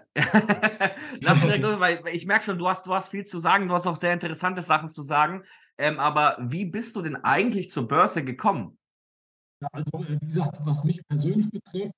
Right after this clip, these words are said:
Speaker 2: äh, will ich eigentlich gar nicht so viel drauf eingehen. Äh, so spannend ist meine Persönlichkeit jetzt auch nicht, würde ich fast mal behaupten, ne? Sondern einfach nur so wirklich tatsächlich auf,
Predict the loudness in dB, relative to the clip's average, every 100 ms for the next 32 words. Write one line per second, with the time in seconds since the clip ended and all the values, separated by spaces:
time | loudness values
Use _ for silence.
0 | -4 0 0 -2 -4 -2 -2 2 2 2
1 | 0 0 0 2 2 4 2 2 2 4
2 | 4 4 2 2 2 4 2 0 0 0
3 | 0 -2 -2 -2 0 0 2 0 -2 -4
4 | -2 -4 -4 -4 -4 -4 -6 -8 -10 -12
5 | -10 -12 -10 -8 -8 -4 -2 0 0 0
6 | 0 2 4 4 4 2 2 -2 -2 -4
7 | -2 -4 -4 -8 -8 -6 -8 _ _ _
8 | _ -6 -6